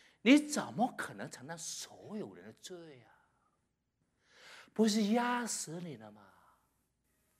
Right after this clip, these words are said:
我想啊，撒旦对，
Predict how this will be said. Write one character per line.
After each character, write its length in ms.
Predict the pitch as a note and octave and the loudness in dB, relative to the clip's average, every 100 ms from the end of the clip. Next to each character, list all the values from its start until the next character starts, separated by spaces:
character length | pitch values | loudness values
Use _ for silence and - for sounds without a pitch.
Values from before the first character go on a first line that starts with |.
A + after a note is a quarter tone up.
| - - _ _ _ _ _ _ _ _ _ _ _ - _ _ _ _ | -20 -20 _ _ _ _ _ _ _ _ _ _ _ -20 _ _ _ _
我 100 | B3 | -6
想 260 | C#4 - - | -6 -8 -12
啊， 80 | - | -12
撒 160 | - | -12
旦 160 | - E3+ | -12 -16
对， 80 | - | -18